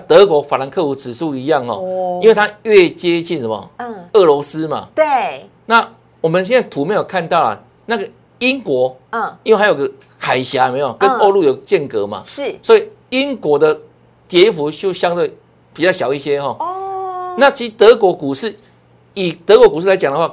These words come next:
Speaker 1: 跟台股过去的差距大概两千
Speaker 2: 嗯。
Speaker 1: 点。
Speaker 2: 是。
Speaker 1: 那现在已经拉到四五千点了。
Speaker 2: 哦。
Speaker 1: 所以其实台股的表现是相对强势的哈。
Speaker 2: 好。
Speaker 1: 那我们再看到亚洲股市的表现。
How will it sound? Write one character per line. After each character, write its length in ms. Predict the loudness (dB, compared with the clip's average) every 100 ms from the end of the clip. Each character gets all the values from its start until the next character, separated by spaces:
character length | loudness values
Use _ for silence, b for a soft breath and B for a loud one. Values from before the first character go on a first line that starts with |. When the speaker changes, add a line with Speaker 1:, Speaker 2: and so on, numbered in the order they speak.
| 2
Speaker 1:
跟 240 | 2 2
台 220 | 0 0
股 160 | 0 -6
过 260 | 0 0
去 240 | 0 -4 -12 -16 _ _ -2
的 120 | -2
差 280 | 2 0 0
距 140 | -2
大 100 | -4
概 80 | -2
两 180 | -2 -2
千 160 | -4
Speaker 2:
嗯。 60 | -2
Speaker 1:
点。 180 | -8 -8 _
Speaker 2:
是。 320 | -10 -8 -8 -12 _
Speaker 1:
那 140 | -2
现 120 | 0 0
在 60 |
已 40 | -2
经 140 | 0
拉 200 | 2 2
到 220 | 2 0
四 380 | 0 -6 -6 -6
五 120 | -6
千 240 | -4 -2 -2
点 240 | -4 -10
了。 60 | -12 -12
Speaker 2:
哦。 680 | -6 -4 -2 -4 -6 -8
Speaker 1:
所 140 | 2 2
以 20 |
其 160 | 4 0
实 100 | 0
台 280 | 2 2 2
股 220 | -2 -4
的 60 |
表 220 | -2 -4 -2
现 140 | -4
是 80 | -4
相 100 | -6
对 120 | -6
强 260 | -6 -8 -6
势 140 | -6
的 100 | -4
哈。 160 | -6 -10
Speaker 2:
好。 380 | -4 -2 0 0
Speaker 1:
那 80 | 2
我 60 | 4
们 60 |
再 80 | 2
看 200 | 0 -4
到 120 | -4 -6 _ _ _
亚 180 | 4 6
洲 160 | 6
股 220 | 6 2 -2
市 80 |
的 100 | 0
表 240 | 0 0 -2
现。 220 | -2 -2